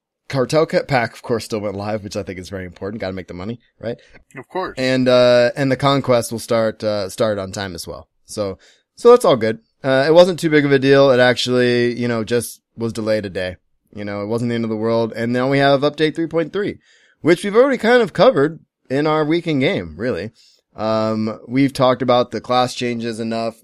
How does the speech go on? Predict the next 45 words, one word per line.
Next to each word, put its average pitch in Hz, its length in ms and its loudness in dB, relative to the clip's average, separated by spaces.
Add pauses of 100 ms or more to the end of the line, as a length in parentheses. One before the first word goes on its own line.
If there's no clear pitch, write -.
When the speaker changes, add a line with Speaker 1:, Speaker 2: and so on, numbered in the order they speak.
(200)
Speaker 1:
put 120 100 -12
the 113 80 -12
links 113 300 -8
in 107 140 -10
past 113 280 -4
show 113 200 -6
notes, 110 360 -6
and 95 160 -12
they've 101 140 -8
been 104 160 -8
up 101 140 -8
enough 104 460 -8
to 110 100 -10
where 104 140 -4
we 104 80 -6
don't 98 140 -8
really 107 140 -6
have 101 80 -6
to 101 80 -14
go 104 140 -6
through 104 160 -10
any 98 120 -8
of 95 80 -6
that 110 220 -4
stuff, 107 260 -6 (120)
patch 107 280 -8
notes, 98 240 -10
but 101 260 -6 (500)
really 170 300 6
it 151 40 6
was 131 180 4
Yavin 131 340 4
Stronghold, 131 680 2
Togruta, 117 640 0 (200)
player 117 280 0
race, 113 320 0
and 113 140 -6
then 113 100 -2
of 104 100 -8
course 107 260 -4
all 101 100 -2
the 101 80 -4
class 104 300 -6
changes, 98 420 -8
so, 92 220 -6